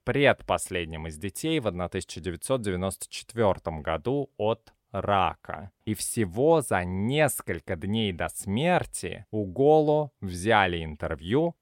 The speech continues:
где он открыл свою гомосексуальность. Цитата.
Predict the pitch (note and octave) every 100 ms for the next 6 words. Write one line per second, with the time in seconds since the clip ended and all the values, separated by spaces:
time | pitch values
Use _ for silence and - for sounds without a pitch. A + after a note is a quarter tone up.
0 | _ - G2 G2 F2+ G#2 C#3+ B2 E2+ -
1 | G2 G#2+ A2 - E2+ D2+ D2 F#2 F#2 E2+
2 | D#2+ D#2+ - F2 - - F#2 D#2 - -
3 | - - - - _ _ - D3 - -
4 | - - -